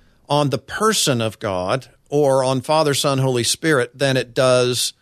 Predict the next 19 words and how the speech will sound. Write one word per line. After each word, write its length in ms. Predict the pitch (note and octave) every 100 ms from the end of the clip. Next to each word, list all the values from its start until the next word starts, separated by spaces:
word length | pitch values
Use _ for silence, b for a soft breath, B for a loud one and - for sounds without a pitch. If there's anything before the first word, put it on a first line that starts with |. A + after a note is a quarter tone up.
| _ _ -
on 460 | C3+ B2+ B2 B2 A#2 _ _ _
the 200 | D3+ E3
essence 400 | F#3 F#3+ C#3+ A#2+
of 120 | G#2+ -
God. 320 | G2+ F2+ - _
Now, 120 | - A#2+
again, 220 | B2 D3
we're 80 | C3
not, 260 | D3+ D3 _ _ -
we're 100 | C3
not 220 | D3 C#3+
separating 580 | - E3+ D#3+ C3+ A#2+ B2
anything. 320 | A#2+ - B2
We're 80 | A#2+
simply 320 | - B2+ B2+
making 340 | B2+ B2 A#2
distinctions 600 | A2+ A2 - B2+ A#2+ A2 G2+
relative 600 | A#2+ A#2+ A#2 A#2+ A2 -
to, 340 | B2+ G#2+ G#2